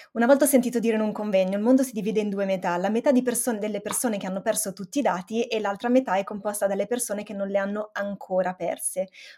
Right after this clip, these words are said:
Quella ancora è, mi ha dato tanto da pensare, secondo me è davvero la parola chiave di tutto, perché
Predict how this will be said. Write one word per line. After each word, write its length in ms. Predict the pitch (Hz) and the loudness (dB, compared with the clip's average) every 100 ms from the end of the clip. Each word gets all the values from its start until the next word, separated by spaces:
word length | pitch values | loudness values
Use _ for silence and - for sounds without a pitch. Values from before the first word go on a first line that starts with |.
| _ | _
Quella 360 | - 240 226 | 4 6 6
ancora 760 | 240 262 254 214 202 208 240 - | 8 8 6 4 4 4 2 0
è, 300 | 196 196 202 - _ | 2 2 2 -2 _
mi 140 | 220 | -2
ha 40 | 208 | 0
dato 300 | 220 247 240 | 0 -2 -2
tanto 380 | 196 220 220 | -2 -2 0
da 100 | 208 | -2
pensare, 500 | 190 180 180 202 190 | -2 -4 -4 -2 0
secondo 320 | 185 - 180 180 | -2 -6 -6 -4
me 160 | 202 | 0
è 40 | 185 | 0
davvero 280 | 180 202 | 0 0
la 120 | 190 185 | -2 -2
parola 280 | 185 190 | -4 -4
chiave 360 | 190 196 202 214 | -6 -6 -4 -4
di 100 | 180 | -6
tutto, 420 | 185 208 - 170 | -8 -12 -6 -6
perché 480 | 170 233 - 190 | -4 -6 -2 2